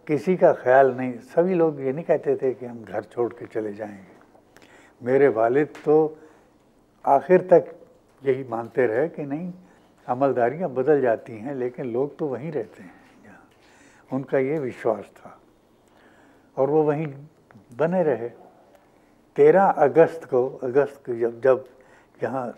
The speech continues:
समारोह होने जा रहा था आज़ादी का,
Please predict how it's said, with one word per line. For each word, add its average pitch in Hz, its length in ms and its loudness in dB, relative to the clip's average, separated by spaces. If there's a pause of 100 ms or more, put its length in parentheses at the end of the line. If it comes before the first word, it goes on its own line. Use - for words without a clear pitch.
(140)
समारोह 127 480 0
होने 117 260 -10
जा 113 200 0
रहा 110 260 -10
था 107 280 -20 (520)
आज़ादी 110 500 -8
का, 113 300 -14